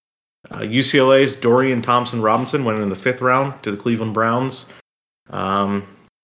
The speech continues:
Deshaun Watson replacement, I don't know. I don't know if he's gonna make it, but, you know, U C L A legend. Uh, and then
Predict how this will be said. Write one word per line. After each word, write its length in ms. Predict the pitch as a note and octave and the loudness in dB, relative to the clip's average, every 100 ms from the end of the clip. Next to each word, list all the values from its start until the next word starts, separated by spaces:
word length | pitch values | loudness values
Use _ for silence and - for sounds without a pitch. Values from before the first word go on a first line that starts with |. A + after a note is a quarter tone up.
| _ _ _ _ - | _ _ _ _ -8
Deshaun 360 | G2+ A2 G#2+ | -2 0 2
Watson 320 | G#2+ A#2 B2+ | 0 0 -2
replacement, 520 | B2 B2 B2+ B2 C3+ - | -4 0 -2 -2 -10 -8
I 60 | G2+ | -8
don't 100 | G#2+ | -8
know. 180 | A2+ A#2+ - _ _ _ _ - | -10 -14 -20 _ _ _ _ -8
I 140 | G2 G2 | -2 0
don't 100 | G2 | 0
know 60 | |
if 80 | F#2+ | -2
he's 80 | - | -2
gonna 100 | G2 | 0
make 220 | G2+ G2+ | 0 0
it, 120 | A2+ | -6
but, 220 | G2+ G2 - | -6 -8 -8
you 120 | G#2+ | -8
know, 140 | F#2+ C3+ - | -8 -10 -6
U 160 | A#2 | -4
C 160 | A2+ A#2+ | 0 4
L 80 | A2 | 4
A 40 | |
legend. 360 | G#2+ G#2+ G#2+ A2+ _ _ _ _ _ _ _ - | 4 2 0 -12 _ _ _ _ _ _ _ 2
Uh, 280 | A2+ A#2+ - | 4 4 2
and 160 | B2 | 2
then 200 | C#3+ D#3 | 4 2